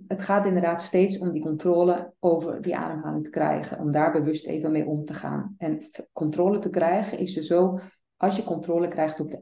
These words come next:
uitademhaling, dan heb je al heel veel in handen uiteindelijk, hè. Dus probeer te vertragen op de uitademhaling. Plus, stel je bent inderdaad met een bergloop bezig of wat dan ook, je, waar je een grotere behoefte aan zuurstof nodig hebt,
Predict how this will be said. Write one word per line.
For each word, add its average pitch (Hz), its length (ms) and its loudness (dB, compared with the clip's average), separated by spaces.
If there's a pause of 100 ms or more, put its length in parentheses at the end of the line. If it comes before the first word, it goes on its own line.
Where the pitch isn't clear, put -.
uitademhaling, 170 880 4
dan 151 120 -2
heb 156 180 -8
je 165 60 -2
al 151 80 2
heel 156 220 -2
veel 156 300 -2
in 151 100 -4
handen 147 360 -2
uiteindelijk, 147 460 -8
hè. 180 140 -4
Dus - 360 -8 (200)
probeer 165 380 2
te 185 80 -6
vertragen 165 480 -2
op - 60 -14
de - 160 -6
uitademhaling. 147 920 -4 (200)
Plus, 196 600 2
stel 151 360 2
je 151 100 6
bent 151 180 4
inderdaad 156 360 2
met 151 100 -4
een 147 80 -2
bergloop 151 520 0
bezig 147 380 -2
of - 80 -20
wat 147 100 -8
dan 151 200 0
ook, 156 180 -2
je, 160 260 -4
waar 151 200 4
je - 280 4 (200)
een 165 200 -6
grotere 180 520 2
behoefte 160 380 -6
aan - 100 -8
zuurstof 175 420 -6
nodig 170 340 -2
hebt, 190 280 -4